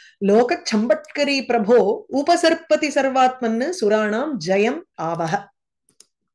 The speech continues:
அதுனா ஏஷா அபிஜித் நாம யோகோ மௌஹூர்த்திகா ஹி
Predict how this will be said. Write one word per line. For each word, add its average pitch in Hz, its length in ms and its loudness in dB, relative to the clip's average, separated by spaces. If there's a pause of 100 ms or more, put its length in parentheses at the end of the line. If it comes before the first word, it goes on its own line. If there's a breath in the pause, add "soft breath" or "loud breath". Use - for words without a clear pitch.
(840 soft breath)
அதுனா 247 600 2
ஏஷா 254 680 0
அபிஜித் 262 540 0
நாம 262 380 -2
யோகோ 226 520 4
மௌஹூர்த்திகா 208 1120 -2
ஹி 214 240 -4